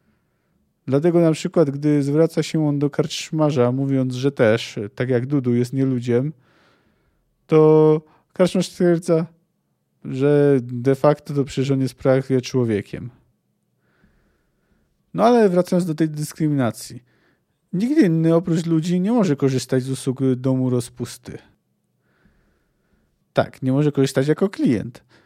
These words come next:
Natomiast jak najbardziej może tam pracować. Z tego, co mówi Jaskier, można wnieść,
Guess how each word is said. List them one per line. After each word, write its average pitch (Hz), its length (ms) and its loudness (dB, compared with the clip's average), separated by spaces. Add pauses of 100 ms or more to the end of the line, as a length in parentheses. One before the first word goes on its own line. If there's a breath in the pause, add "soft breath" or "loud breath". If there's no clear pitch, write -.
(180 soft breath)
Natomiast 220 340 2
jak 214 120 4
najbardziej 185 480 2
może 185 220 0
tam 190 220 -2
pracować. 165 760 -2 (160)
Z - 200 -16
tego, 196 260 0
co 175 140 -4
mówi 170 220 -2
Jaskier, 170 420 2
można 165 300 0
wnieść, 139 540 -2